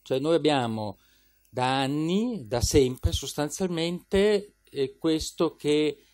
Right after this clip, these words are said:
eh, Gino Giugni chiamava, eh, un dogma,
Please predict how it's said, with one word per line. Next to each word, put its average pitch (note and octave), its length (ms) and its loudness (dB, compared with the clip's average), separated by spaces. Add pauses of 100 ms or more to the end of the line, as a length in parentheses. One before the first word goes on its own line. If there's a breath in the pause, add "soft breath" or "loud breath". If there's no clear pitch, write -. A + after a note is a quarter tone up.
(340 soft breath)
eh, B2+ 320 -2
Gino D#3 340 0
Giugni D#3 600 0
chiamava, D3 720 4
eh, C#3+ 140 0
un C#3 360 0
dogma, C#3+ 880 6